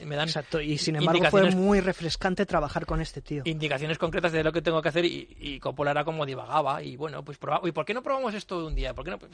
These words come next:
Speaker 1: pues eso.
Speaker 2: Pero debe de ser una combinación muy extraña Anthony Hopkins de, de un actor muy metódico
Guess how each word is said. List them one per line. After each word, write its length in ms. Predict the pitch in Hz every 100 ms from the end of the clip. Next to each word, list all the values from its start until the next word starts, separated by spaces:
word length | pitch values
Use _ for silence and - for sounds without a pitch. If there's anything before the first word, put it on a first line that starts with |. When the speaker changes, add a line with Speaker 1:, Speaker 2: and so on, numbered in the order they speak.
| 139
Speaker 1:
pues 140 | 135
eso. 180 | 139 113 - -
Speaker 2:
Pero 220 | - 160 165
debe 260 | 160 170 190
de 80 |
ser 180 | 214 226
una 200 | 226 208
combinación 520 | 196 185 185 165 190
muy 120 | 190 190
extraña 340 | - 175 175
Anthony 280 | 170 175 156 147
Hopkins 340 | 170 - 202
de, 260 | 190 147 147
de 120 | 147
un 100 | 156
actor 280 | 170 - 180
muy 200 | 165 170
metódico 600 | 170 156 160 165 - 226